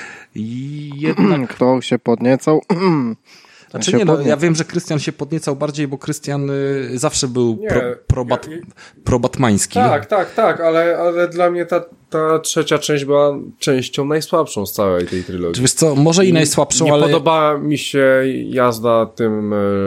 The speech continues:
Speaker 3: czołgo samochodem.
Speaker 1: Trochę była upierdliwa,
Speaker 3: Kompletnie.
Speaker 1: ale chyba sam fakt tego, że w ogóle był jakiś pojazd, y, trochę szerzej oddany do użytku, to, to, to mnie trochę to kupiło.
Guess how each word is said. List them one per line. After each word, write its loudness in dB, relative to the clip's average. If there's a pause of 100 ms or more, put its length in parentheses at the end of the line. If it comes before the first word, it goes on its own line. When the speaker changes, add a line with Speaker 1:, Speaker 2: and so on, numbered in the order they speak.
(240)
Speaker 3:
czołgo 0
samochodem. -6 (360)
Speaker 1:
Trochę 0
była 4
upierdliwa, 2
Speaker 3:
Kompletnie. 2
Speaker 1:
ale 2 (460)
chyba 2
sam 0
fakt -4
tego, 0
że -2
w -4
ogóle 2
był 4
jakiś -2
pojazd, 0
y, 2
trochę -6
szerzej 2
oddany 2
do 0
użytku, -2
to, 0
to, -4
to -4
mnie 2
trochę -4
to -6
kupiło. -2